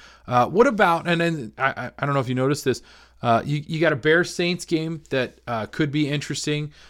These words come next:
The Saints have been good even without Drew Brees, but they did, uh, run up against a pretty good defense in the Jaguars and, and only put up a few points, uh, in week six. So will they have those same issues against the Bears?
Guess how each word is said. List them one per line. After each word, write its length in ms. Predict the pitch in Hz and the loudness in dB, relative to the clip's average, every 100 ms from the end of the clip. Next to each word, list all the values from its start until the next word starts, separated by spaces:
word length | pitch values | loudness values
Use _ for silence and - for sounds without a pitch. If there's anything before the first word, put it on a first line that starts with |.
| - | -10
The 80 | - | -6
Saints 320 | - 175 208 226 | 0 2 2 -2
have 140 | 135 | -2
been 260 | 147 151 131 | 0 0 2
good 260 | 147 165 | 0 0
even 320 | 143 147 151 | -2 -4 -4
without 480 | 143 - 117 143 - _ _ _ _ _ | -4 0 2 2 -4 _ _ _ _ _
Drew 220 | - 135 | -2 -2
Brees, 360 | 117 120 123 131 | 0 0 0 0
but 200 | 147 139 | -2 2
they 160 | 143 139 | 0 0
did, 500 | 110 151 165 165 - - _ - | 2 2 4 0 -4 -20 _ -4
uh, 360 | 123 123 120 110 | 2 4 4 2
run 240 | 143 147 | 2 2
up 160 | 151 151 | 2 0
against 280 | 135 139 | -4 -4
a 60 | 120 | -6
pretty 440 | - - 202 208 | -10 -2 2 2
good 200 | 170 180 | 4 4
defense 420 | 127 165 - 151 147 | 4 -2 -2 -4 -4
in 60 | |
the 80 | 135 | -4
Jaguars 640 | 107 131 135 135 147 147 | 0 0 2 2 2 0
and, 220 | 127 117 107 | -4 -6 -6
and 180 | 120 110 | -8 -6
only 260 | 127 135 | -4 -4
put 160 | 123 131 | -2 -2
up 120 | 123 | -2
a 60 | 104 | -4
few 240 | - 165 | -4 -4
points, 540 | 147 117 110 120 - - _ _ _ | -2 -2 -2 -4 -12 -18 _ _ _
uh, 200 | 107 101 | -8 -6
in 220 | 120 117 | -6 -4
week 240 | 117 127 - | -2 -2 -2
six. 500 | - 165 113 - - - _ _ - | 0 0 0 -6 -18 -20 _ _ -6
So 600 | 131 123 120 117 117 90 | 0 2 4 2 0 -4
will 220 | 131 139 | -2 -2
they 100 | 131 | 0
have 160 | 131 127 | 0 0
those 180 | 123 117 | -2 -2
same 280 | 139 127 120 | -4 -2 -6
issues 300 | 117 120 110 | -6 -6 -6
against 280 | 117 117 | -6 -6
the 80 | - | -8
Bears? 480 | 104 127 120 110 | -2 2 2 0